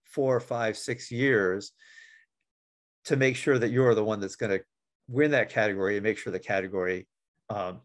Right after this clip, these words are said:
really is, exists and, and is as important as everybody thinks it's gonna be. Um, it's not gonna happen overnight.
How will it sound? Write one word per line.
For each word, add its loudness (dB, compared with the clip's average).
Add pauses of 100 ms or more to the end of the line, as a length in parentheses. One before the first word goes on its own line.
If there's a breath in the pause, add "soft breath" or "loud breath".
really 2
is, -2
exists -4
and, -4
and -8
is -6
as -6
important -6
as -8 (220)
everybody -6
thinks -6
it's -16
gonna -8
be. -12 (1300 loud breath)
Um, 2
it's -4
not 2
gonna -2
happen 0
overnight. -2